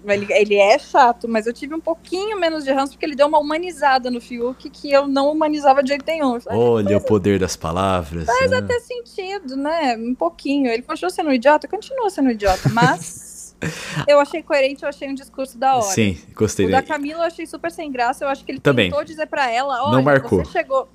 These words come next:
Speaker 1: você chegou aqui, mas foi porque a galera da Juliette tirou o Gil, tá?" Me deu uma leve impressão
Speaker 2: <laughs>
Speaker 1: disso.
Speaker 2: Viu?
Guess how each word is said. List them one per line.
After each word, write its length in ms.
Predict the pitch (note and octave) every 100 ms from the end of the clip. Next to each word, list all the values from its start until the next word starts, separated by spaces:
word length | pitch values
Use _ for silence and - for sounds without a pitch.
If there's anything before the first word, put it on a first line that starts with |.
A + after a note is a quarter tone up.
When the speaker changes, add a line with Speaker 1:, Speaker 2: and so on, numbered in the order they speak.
| _ _
Speaker 1:
você 180 | C#4
chegou 280 | C#4+ F4+ C4
aqui, 520 | A3 - D#4+ E4 G#3+ _ _ _ _ _ _ _ _ _ -
mas 460 | A3+ A#3+ B3 C4
foi 160 | D4 C4+
porque 300 | C#4 C#4 D#4
a 40 |
galera 320 | C#4 C#4+ C#4
da 140 | C#4 D4
Juliette 420 | D4+ D4 D4 -
tirou 280 | F4+ E4 G4
o 20 |
Gil, 300 | F#4 D#4+ A#3
tá?" 320 | A3+ G#3+ A#3 - _ _ -
Me 500 | A3 G#3+ G#3 A#3+ A#3
deu 180 | A#3+
uma 180 | C4 C#4
leve 840 | C4+ C4 D#4+ G4 G#4 A4 A4 A4
impressão 1120 | C3 - - F3+ F#3+ G#3 - G3 - - - E4
Speaker 2:
<laughs> 0 |
Speaker 1:
disso. 600 | E4 C4+ C4+ A#3+ G3+ F#3+ - G3+ G#3 F#3+ E3+ C#3 -
Speaker 2:
Viu? 340 | G2 A#2 F2+